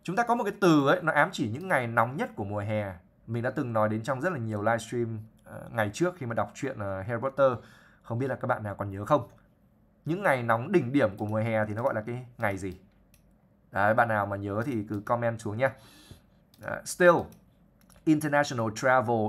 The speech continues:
is a big, ờ, contributor to the overall carbon impact of the games. Scorching ấy, scorching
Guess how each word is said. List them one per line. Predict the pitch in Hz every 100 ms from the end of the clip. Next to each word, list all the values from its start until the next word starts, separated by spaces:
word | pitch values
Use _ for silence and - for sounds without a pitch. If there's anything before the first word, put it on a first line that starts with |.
| 107
is | 123
a | 117 107
big, | 196 - - _ - _ -
ờ, | 110 110
contributor | 110 113 139 135 123 113 110 143
to | 131
the | 120 139
overall | 127 131 127 123 - _
carbon | - 139 127 110
impact | 107 135 120 139 151 - _ -
of | 110
the |
games. | 104 120 117 92 - _ _ _ - _ _ _ _ _ - _ _
Scorching | - - 170 170 190 175 175
ấy, | 135 -
scorching | - 156 156 156 175 165 151 135 139